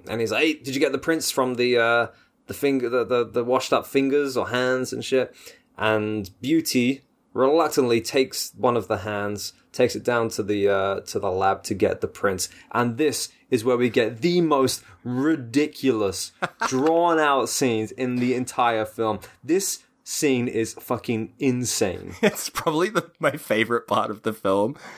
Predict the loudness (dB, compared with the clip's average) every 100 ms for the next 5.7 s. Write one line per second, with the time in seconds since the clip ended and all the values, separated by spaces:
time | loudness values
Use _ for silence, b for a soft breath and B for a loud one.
0 | B -4 0 2 2 2 0 0 0 2
1 | 4 4 4 2 0 b b b b -20
2 | -16 -14 -2 0 0 -2 0 0 0 -2
3 | 0 0 2 2 2 0 B B B -2
4 | 2 2 2 4 4 4 6 4 2 0
5 | 0 2 4 4 2 -2 -12